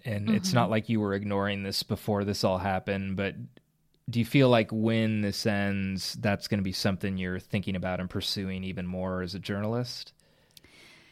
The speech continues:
Speaker 2: Yeah, I'm, I'm always looking at ways to cover public education, and, um, I'm just really appreciating just the time, you know, that it takes. Like, we're trying to come up with stuff for the kids to do each day,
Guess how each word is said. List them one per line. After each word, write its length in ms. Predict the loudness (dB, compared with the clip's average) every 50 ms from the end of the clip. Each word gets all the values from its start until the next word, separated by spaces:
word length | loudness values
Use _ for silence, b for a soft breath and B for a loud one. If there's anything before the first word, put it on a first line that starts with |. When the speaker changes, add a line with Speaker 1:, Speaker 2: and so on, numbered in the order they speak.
| b b b b _
Speaker 2:
Yeah, 320 | 6 8 10 12 12 12 10
I'm, 240 | 8 8 6 2 2 2 2
I'm 160 | 2 4 4
always 280 | 4 4 4 2 0
looking 300 | -4 -6 -6 -4 -6 -6
at 100 | -4 -4
ways 240 | -2 -2 -2 -4 -6 -10
to 80 | -12
cover 400 | -12 -12 -10 -8 -8 -8 -8 -10 -14 _
public 280 | -12 -8 -6 -6 -6 -6
education, 720 | -6 -8 -8 -8 -6 -6 -6 -6 -4 -4 -4 -4 -2 -2
and, 280 | -2 -2 -2 -2 -2 -2
um, 340 | -2 -2 -2 -4 -6 -8 -10 -6
I'm 140 | -4 -4 -2
just 200 | -2 -4 -4 -4
really 420 | -4 -4 -4 -4 -4 -6 -6 -10 -14 b b b b b b _
appreciating 840 | -10 -8 -8 -6 -6 -6 -6 -6 -4 -4 -4 -4 -4 -6 -8 -10 -10 _
just 180 | -8 -8 -8 -8
the 80 | -8
time, 540 | -8 -8 -6 -6 -6 -4 -4 -4 -4 -4 -6 -6 -4
you 100 | -4 -2
know, 300 | -2 -2 -2 -2 -4 -6 -10 _ _ -8
that 120 | -4 -4
it 80 | -4 -4
takes. 540 | -4 -4 -6 -6 -6 -8 -12 -12 -14 -10 -6 -4
Like, 180 | -4 -4 -2
we're 180 | -2 -2 -2 -2
trying 260 | -4 -6 -6 -6 -6
to 100 | -6 -8
come 180 | -8 -6 -6 -6
up 160 | -6 -6 -8
with 120 | -10 -10
stuff 320 | -10 -8 -8 -8 -8 -8 -10
for 120 | -12 -12
the 100 | -12 -12
kids 260 | -12 -12 -14 -12 -12 -12
to 80 | -10
do 280 | -8 -8 -6 -6 -6 -8 -10 _ b b b b b b b b b _
each 240 | -8 -8 -8 -8 -8
day, 380 | -8 -6 -4 -4 -4 -6 -8 -10